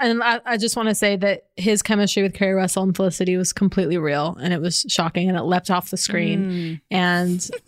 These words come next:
Speaker 1: we should all return to Felicity to remember what hour-long television used to be.
Speaker 2: See, I have ideas that others think are bad,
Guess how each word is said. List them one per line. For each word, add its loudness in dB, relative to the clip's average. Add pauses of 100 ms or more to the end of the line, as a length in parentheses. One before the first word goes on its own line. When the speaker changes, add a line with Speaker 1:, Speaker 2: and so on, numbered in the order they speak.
(160)
Speaker 1:
we 2
should 2
all 2
return 0
to 0
Felicity 0
to 0
remember 0 (340)
what -2
hour-long 0 (380)
television 2
used 4
to 0
be. -2
Speaker 2:
See, -4
I 2
have 0
ideas 2
that 2
others 4
think 2
are 2
bad, 0